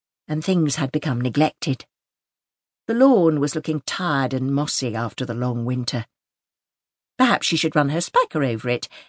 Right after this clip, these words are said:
and give it a bit of air. After that, a huge pit of carefully nurtured compost needed to be harrowed and spread over her new rose bed.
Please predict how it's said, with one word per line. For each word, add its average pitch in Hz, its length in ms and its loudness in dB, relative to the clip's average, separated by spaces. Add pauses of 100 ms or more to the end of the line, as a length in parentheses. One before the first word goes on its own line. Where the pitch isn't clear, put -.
and 156 120 -2
give 156 120 2
it 139 80 0
a 139 40 0
bit 139 120 -2
of 143 80 -2
air. 139 340 2 (1080)
After 143 340 2
that, 160 400 2 (320)
a - 60 -4
huge 254 380 0
pit - 280 -4
of 135 140 -6
carefully 147 480 -2
nurtured 143 420 -4
compost 165 640 0
needed 127 340 -2
to - 100 -8
be 123 100 -6
harrowed 127 680 -2
and 120 220 -4
spread 143 300 2
over 127 240 0
her 135 140 -2
new 123 180 -2
rose 143 340 2
bed. 117 300 -4